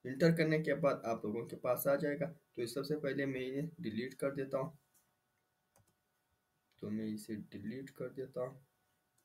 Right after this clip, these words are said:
तो आप लोगों ने देखना है कि फिर से यही चीज़ें आएंगी।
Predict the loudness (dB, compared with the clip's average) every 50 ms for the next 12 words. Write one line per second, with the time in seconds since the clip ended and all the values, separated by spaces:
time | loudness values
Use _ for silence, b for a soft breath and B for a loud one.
0 | _ _ _ _ _ _ _ _ _ _ _ _ _ _ _ _ _ _ _ _
1 | _ _ _ _ _ _ -20 -20 _ _ _ _ _ _ _ _ _ _ _ _
2 | _ _ _ _ _ _ _ _ _ _ _ _ _ _ _ _ _ _ _ _
3 | _ _ _ _ _ _ -20 -20 _ _ _ _ 0 0 0 0 -2 -6 -4 -4
4 | -4 -4 -2 -2 -4 -4 -4 -6 -6 -6 -6 -8 -8 -10 -10 _ _ _ 6 6
5 | 8 8 6 4 2 4 2 2 0 0 -4 -4 -4 -4 -2 -2 -2 -4 -4 -6
6 | -8 -12